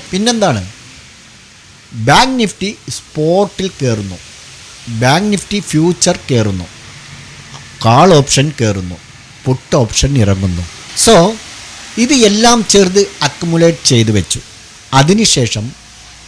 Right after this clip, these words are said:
ഇലവൻ ഫോർട്ടി നയൻ മുതൽ മാർക്കറ്റ് ക്ലോസ് ആകുന്നവരെ എല്ലാം കൂടെ അൺവൈൻഡിങ്ങും ചെയ്തു. മാർക്കറ്റ് എന്താവും? വെർട്ടിക്കലായിട്ട്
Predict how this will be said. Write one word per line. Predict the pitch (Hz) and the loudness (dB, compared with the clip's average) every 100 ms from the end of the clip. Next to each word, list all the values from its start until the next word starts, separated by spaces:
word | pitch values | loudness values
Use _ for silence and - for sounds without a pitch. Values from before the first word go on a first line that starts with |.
| 139 | 0
ഇലവൻ | 147 180 214 240 - - | 4 4 2 -4 -8 -8
ഫോർട്ടി | 170 170 175 185 185 | 0 2 2 0 0
നയൻ | 156 139 139 | 0 0 2
മുതൽ | 123 101 85 - - | 0 -2 -6 -12 -10
മാർക്കറ്റ് | 113 120 139 156 - 170 151 - - | -2 2 2 2 0 -4 -4 -4 0
ക്ലോസ് | 139 143 131 | 2 2 0
ആകുന്നവരെ | 123 123 127 127 123 | 0 0 -2 -2 0
എല്ലാം | 131 110 113 123 135 139 143 | 0 0 0 0 0 0 -2
കൂടെ | 117 110 117 170 - - - | -2 -2 -2 -4 -8 -20 -6
അൺവൈൻഡിങ്ങും | 127 131 147 143 123 110 107 110 127 | 0 0 0 0 0 -2 -2 -2 -4
ചെയ്തു. | - 90 - - _ _ _ _ _ _ _ _ _ _ - | -4 -8 -10 -14 _ _ _ _ _ _ _ _ _ _ -12
മാർക്കറ്റ് | 104 110 110 113 107 | -6 -6 -6 -8 -6
എന്താവും? | 104 101 98 - _ _ _ _ _ _ - | -4 -6 -8 -14 _ _ _ _ _ _ -12
വെർട്ടിക്കലായിട്ട് | 104 120 127 _ 175 - 104 95 92 - | -4 -4 -4 _ -12 -6 -4 -4 -6 -12